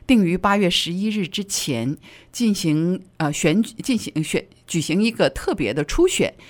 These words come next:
用以决定今年十一月大选正式选票上的候选人人选。届时呢，选民将一并选出接下来完整任期的新的新任参议员。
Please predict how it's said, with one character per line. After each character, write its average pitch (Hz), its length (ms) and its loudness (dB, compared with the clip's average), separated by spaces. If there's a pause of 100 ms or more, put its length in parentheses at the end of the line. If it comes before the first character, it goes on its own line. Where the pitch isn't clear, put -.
(340)
用 311 160 10
以 165 100 2
决 143 220 0
定 214 180 -2
今 220 160 0
年 175 200 2
十 160 200 -2
一 175 60 0
月 196 240 2
大 180 220 -4
选 117 200 -4
正 196 200 -4
式 170 120 -4
选 - 240 -6
票 202 220 -2
上 165 240 -4
的 127 220 -2
候 - 160 -2
选 123 160 -4
人 117 160 -4
人 117 200 -6
选。 156 240 -6 (440)
届 294 160 4
时 131 300 -2
呢， 175 240 2 (180)
选 151 200 2
民 147 200 2
将 196 420 0 (240)
一 170 180 -2
并 233 320 4
选 131 240 -2
出 170 220 -2
接 233 180 0
下 233 180 0
来 131 200 2
完 135 300 -2
整 165 200 0
任 160 220 -2
期 165 220 -8
的 143 100 -2
新 226 380 0
的 151 240 0 (180)
新 240 240 0
任 226 160 0
参 127 220 -6
议 123 60 -2
员。 110 380 -8